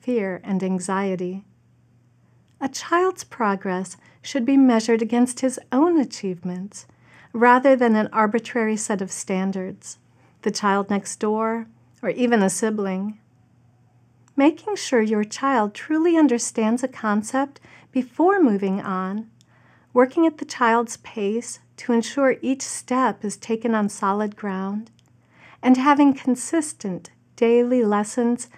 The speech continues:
builds a child's confidence, no matter his age or skill level, and allows him time to delight in the study of math. Recognize beauty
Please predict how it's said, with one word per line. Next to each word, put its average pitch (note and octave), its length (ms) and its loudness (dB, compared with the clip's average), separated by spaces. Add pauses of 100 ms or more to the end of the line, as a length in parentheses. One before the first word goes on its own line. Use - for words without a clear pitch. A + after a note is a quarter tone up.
(400)
builds D4 300 4
a C#4+ 80 2
child's A#3 500 0
confidence, G3+ 800 -4 (320)
no G#3+ 160 4
matter A#3 360 4
his G3+ 320 -2
age F#3+ 360 -2 (100)
or A3 280 0
skill G#3 440 -6
level, F#3+ 460 -6 (520)
and A3+ 180 2
allows A3+ 540 2
him C#4+ 180 2
time F#3 520 -4 (320)
to - 140 -4
delight G#3 720 0
in G3 160 -2
the F3+ 80 -4
study F#3+ 420 -6
of F#3+ 180 -8
math. F#3 420 -6 (2000)
Recognize G3+ 800 2
beauty B3 640 0